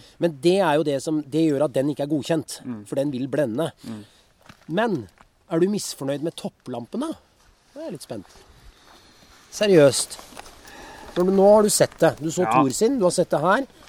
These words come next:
Speaker 2: Ja.
Speaker 1: Og så glem den der femtifire dioders digre
Speaker 2: Jeg tror,
Speaker 1: kadeisen.
Speaker 2: jeg tror nok det at det jeg egentlig kanskje var litt mer interessert i, var jo litt mer spissing, kanskje.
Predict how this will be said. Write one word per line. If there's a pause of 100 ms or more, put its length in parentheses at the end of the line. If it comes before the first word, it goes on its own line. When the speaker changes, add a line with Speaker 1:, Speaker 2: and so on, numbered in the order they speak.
Speaker 2:
Ja. (240)
Speaker 1:
Og
så
glem
den
der
femtifire
dioders (100)
digre
Speaker 2:
Jeg
tror, (120)
Speaker 1:
kadeisen.
Speaker 2:
jeg
tror
nok
det
at
det
jeg
egentlig (800)
kanskje
var
litt
mer
interessert
i,
var
jo
litt
mer
spissing,
kanskje.